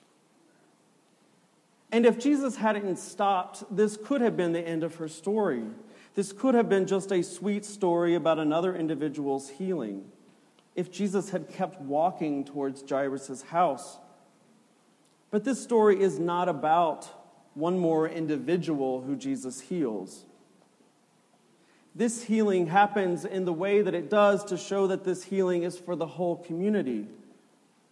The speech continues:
and shows how our healing is always bound up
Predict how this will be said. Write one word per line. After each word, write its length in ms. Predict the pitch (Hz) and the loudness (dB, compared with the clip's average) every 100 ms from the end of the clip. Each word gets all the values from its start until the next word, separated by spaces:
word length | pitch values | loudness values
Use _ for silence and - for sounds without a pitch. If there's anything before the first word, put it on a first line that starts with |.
| _ _ | _ _
and 140 | 190 202 | -2 -2
shows 400 | - 214 202 202 | 0 2 2 2
how 220 | 190 175 | 2 2
our 300 | 160 185 208 | 2 2 0
healing 580 | 208 190 180 175 160 160 | -2 -2 0 0 0 -2
is 160 | 165 | -4
always 580 | - 170 208 190 175 147 | -2 4 6 6 4 0
bound 380 | 139 147 143 135 | -2 -2 -2 -2
up 400 | 127 123 - | -2 -4 -10